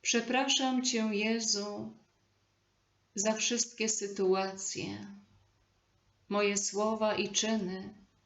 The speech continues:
które po wyjściu z Eucharystii nie dawały świadectwa Twojej miłości, miłosierdzia i przebaczenia.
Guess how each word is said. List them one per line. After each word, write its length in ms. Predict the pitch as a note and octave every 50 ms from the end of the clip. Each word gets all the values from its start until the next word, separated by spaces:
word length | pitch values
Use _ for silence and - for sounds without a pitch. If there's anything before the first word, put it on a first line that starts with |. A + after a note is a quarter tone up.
| _ _ _ _ _ _ _ _ _ _ - _ _
które 400 | - - - A#3 A3+ A3+ A3+ A3+
po 100 | A3+ A3
wyjściu 560 | G#3+ A3 A#3 B3+ C4+ C4 - - - C4 B3
z 80 | A3+ A#3
Eucharystii 1200 | A3+ A3 A3 A3 A3 G#3 G#3 G#3 G#3+ A3+ A3 - - - - - F#3+ F#3 F#3+ F#3+ G3 G3+ G3 - - _ _ _ _ _ _ _ -
nie 240 | G#3 G#3+ G#3+ A3 G3
dawały 580 | G3+ G3+ G3+ F#3+ G#3 A3 A#3 A#3 A3+ A3+ A3+ A3
świadectwa 1200 | - - - G3+ G3+ G#3 F#3+ F#3+ G#3 A3+ A3 - - - - - - G3+ G3 G3 G3 G3+ A3 - - - - - _ _ _ _ _ _ -
Twojej 580 | - - G#3+ G#3+ A3 A3 A3 A3 A3 A3 G#3+
miłości, 1080 | G#3+ G#3 G#3 G3+ F#3+ G3+ G3+ G3+ G3+ - - - - - G#3+ G#3+ G#3+ A3 A3+ A#3 - - - - _ _ _ _ -
miłosierdzia 1040 | G#3 G3+ G3+ G3 G3 G3 G3 - G#3 G3+ G#3 G3+ G3+ G3 G3 - G#3 G3 G3 G3
i 140 | - G#3+ F#3+
przebaczenia. 1040 | - - - G3 F3+ E3+ F#3 F3+ - - D3+ D3 E3+ - - - - - - -